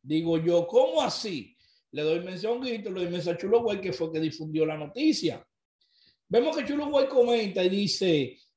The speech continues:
"Que jure por la salud de su madre que no fue él. Si es, si es que le, que la quiere,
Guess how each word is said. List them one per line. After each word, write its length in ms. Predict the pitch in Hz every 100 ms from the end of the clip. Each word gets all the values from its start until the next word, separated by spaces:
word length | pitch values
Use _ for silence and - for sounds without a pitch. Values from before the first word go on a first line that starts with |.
| _
"Que 180 | 240 226
jure 360 | 233 320 311 269
por 140 | 254
la 120 | 262 247
salud 300 | 247 247 262
de 80 |
su 140 | 254 226
madre 360 | 233 233 214
que 120 | 185 202
no 160 | 220
fue 320 | 202 214 214
él. 240 | 185 131 - _ _
Si 380 | - - 220
es, 320 | 254 277 - - _ _ _ _ _ _ _ _
si 260 | - 214 233
es 160 | 262 254
que 240 | 269 254
le, 260 | 240 - -
que 140 | 233
la 160 | 214 -
quiere, 560 | 208 202 165 127 120